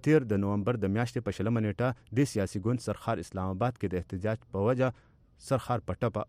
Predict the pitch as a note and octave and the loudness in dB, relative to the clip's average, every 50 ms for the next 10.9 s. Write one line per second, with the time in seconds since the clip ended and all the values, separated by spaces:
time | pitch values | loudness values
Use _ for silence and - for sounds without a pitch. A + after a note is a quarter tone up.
0 | - G2+ F#2+ - F#2 F2+ F2 F#2+ F#2+ F2 F2 D#2+ F#2 F#2 F#2 F#2 - - _ - | -4 -6 -4 -2 -2 -2 0 0 0 0 0 0 0 0 0 0 -2 -6 _ -20
1 | - - _ - - _ _ _ - - A2 B2+ C3 C#3+ D3+ D3 - B2+ A#2 G#2 | -20 -20 _ -20 -20 _ _ _ -8 0 2 6 6 6 6 4 4 2 2 4
2 | G#2+ G#2 - - B2 - - G2 F#2+ - G#2 F2+ F#2+ F#2 F2+ A#2+ C3+ C3 C3 - | 2 2 0 -2 -2 -2 0 -2 0 -2 -2 -2 -2 0 2 2 2 2 0 0
3 | A2 G#2 G#2 B2 - - E3 D3+ - A2 F#2 G2 G2 F#2 F#2+ F#2+ A#2 A#2+ - A#2+ | -2 -2 0 0 0 0 0 0 0 -2 -2 -2 -2 0 0 -2 -2 -2 0 0
4 | G2+ G2 A#2 B2 - - A2 G2 F2+ F2+ F2+ - - G2+ G2 F#2 F#2 F#2 E2+ - | 2 2 2 0 0 -2 -2 -2 -2 -2 -4 -4 -4 -4 -2 -2 -2 -2 -2 -2
5 | F#2+ F2+ E2+ - - - - D3 C#3 A2 G2+ A2 - - - - _ _ _ - | -2 -4 -4 -6 -6 -2 -2 0 2 2 2 2 -2 -6 -20 -20 _ _ _ 0
6 | B2+ C3 B2+ A2+ C3+ D3 C3+ C3 B2+ G2+ G#2+ G2+ - C3+ C3+ B2+ A#2+ - A#2 G2 | 2 2 4 4 4 4 4 2 2 0 -2 -2 0 2 2 2 0 0 -2 0
7 | B2+ C#3+ D#3+ - - F2+ F#2 - F#2+ - G2 F#2+ G#2+ A2+ A2+ - A#2+ - - B2 | 0 0 0 0 -2 -2 -2 -4 -4 -2 0 2 2 0 0 -2 -4 -2 0 0
8 | B2 A#2+ - _ _ - - _ _ - G#2+ G#2 G#2+ A2 G2+ G2+ B2 B2+ A2+ - | 0 0 -4 _ _ -20 -20 _ _ 0 2 4 4 4 4 2 2 0 0 0
9 | - B2+ - - F2 - G2 F#2+ - - - A#2 - F2 F2 - F#2+ F2+ F2 G#2 | -2 -4 -2 -4 -4 -4 -4 -4 -2 -2 -2 -2 -2 -2 -2 -2 -2 0 0 0
10 | A2 A2+ - - - - F#2 F#2 F2+ - - G2 F#2 - - - F2+ F2+ | 0 -2 -4 -8 -10 -4 -2 -2 -2 0 0 -2 -2 -2 -2 -2 -2 0